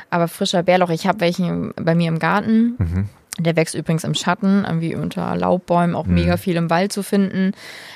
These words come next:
Speaker 1: Gar, da ganz wichtig, dass man das nicht mit, äh, Herbstzeitlosen oder Maiglöckchen verwechselt, das ist nämlich giftig. <laughs>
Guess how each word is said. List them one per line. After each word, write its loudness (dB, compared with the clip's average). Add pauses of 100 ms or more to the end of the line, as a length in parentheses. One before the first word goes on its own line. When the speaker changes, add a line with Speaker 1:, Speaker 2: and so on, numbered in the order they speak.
(200)
Speaker 1:
Gar, 4
da 4
ganz 2
wichtig, 0
dass -2
man 2
das -4
nicht -6
mit, -2
äh, 2
Herbstzeitlosen 0
oder -2
Maiglöckchen -2
verwechselt, -4
das -6
ist -6
nämlich -2
giftig. -2
<laughs> -18